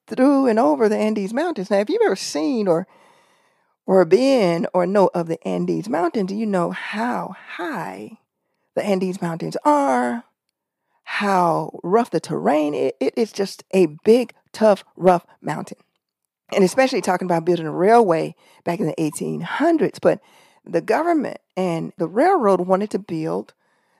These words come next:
a, a railroad through or over the Andes Mountains. So they brought in all of these engineers.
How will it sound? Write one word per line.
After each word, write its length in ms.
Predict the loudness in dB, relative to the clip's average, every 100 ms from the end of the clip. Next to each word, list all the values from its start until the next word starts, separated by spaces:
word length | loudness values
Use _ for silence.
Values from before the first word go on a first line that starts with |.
| _
a, 200 | -2 0 -2
a 180 | -6 -6
railroad 760 | 2 4 4 4 2 2 -2 -8 _ _ _ _ _ 0
through 300 | 2 2 2
or 120 | 4
over 360 | 4 4 0
the 100 | -2
Andes 640 | -2 -2 -4 -4 -6 -10 _ _ _
Mountains. 420 | 0 0 0 -2 -2
So 100 | 0
they 120 | 0
brought 240 | -2 0
in 160 | -2 -2
all 360 | -2 -2 0
of 80 | -2
these 220 | -4 -4
engineers. 640 | -4 -2 -2 -2 -2 -6